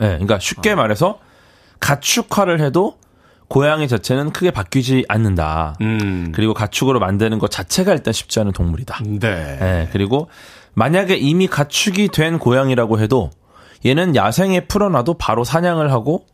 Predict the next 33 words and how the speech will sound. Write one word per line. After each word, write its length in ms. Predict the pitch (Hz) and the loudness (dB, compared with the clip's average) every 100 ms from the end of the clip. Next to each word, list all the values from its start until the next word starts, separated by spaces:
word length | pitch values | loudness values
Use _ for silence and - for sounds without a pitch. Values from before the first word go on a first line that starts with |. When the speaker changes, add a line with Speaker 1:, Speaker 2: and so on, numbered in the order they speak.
| _ _ - - | _ _ -20 -4
Speaker 1:
뭐 220 | 101 95 | -2 0
짝짓기를 580 | - - - - 139 120 | -2 -4 -4 -2 0 2
하고 160 | 110 | 0
스스로 300 | 113 165 160 | 0 0 2
생존할 400 | 135 185 190 165 | 2 2 2 0
수 160 | 143 127 | 0 0
있는 240 | 110 95 | 2 2
게 220 | 90 151 165 _ _ - | 0 -2 -4 _ _ -12
가능한 500 | - 131 151 139 107 92 | -2 2 2 2 2 0
녀석이다. 460 | 85 82 80 - _ _ - | 0 -4 -8 -12 _ _ -6
Speaker 2:
음. 460 | 117 110 92 82 82 | -2 -2 -2 -6 -4
Speaker 1:
예. 460 | 98 95 85 82 76 - - _ 113 | 0 0 0 -2 -4 -12 -20 _ 0
예를 160 | 135 | 2
들어서 240 | 131 123 110 | 2 2 2
이제 180 | 95 | 2
뭐 420 | 92 85 82 80 - - - - - _ _ _ _ - | 0 0 0 -2 -6 -20 -20 -20 -20 _ _ _ _ 0
이제 100 | 101 | 0
반려동물 760 | - 120 143 139 127 107 95 | 2 2 4 2 2 2 2
강아지 480 | 92 98 95 87 82 - - | 0 2 2 0 -6 -12 -2
Speaker 2:
네. 340 | 131 123 82 76 | 0 0 -2 -2
Speaker 1:
야생에 340 | 107 110 143 127 | -2 2 0 0
딱 200 | 143 113 | 0 2
놓으면은 500 | 92 92 131 156 185 _ _ _ - | 2 2 2 -2 -8 _ _ _ 0
얘는 180 | 113 117 | 2 2
이제 360 | 95 92 85 78 | 0 0 0 -4
쉽지 280 | - - - | -8 -2 -2
않아요, 200 | 98 82 92 | -2 -4 0
생존이. 380 | 107 87 85 - _ _ | 0 0 -6 -10 _ _
Speaker 2:
쉽지 500 | - - _ - 139 | -18 -18 _ -2 -2
않죠. 320 | 95 - 104 | -2 -4 0
Speaker 1:
예. 300 | 117 98 78 | 2 2 0
Speaker 2:
오. 60 | 90 | 0
Speaker 1:
근데 320 | 120 170 | 2 2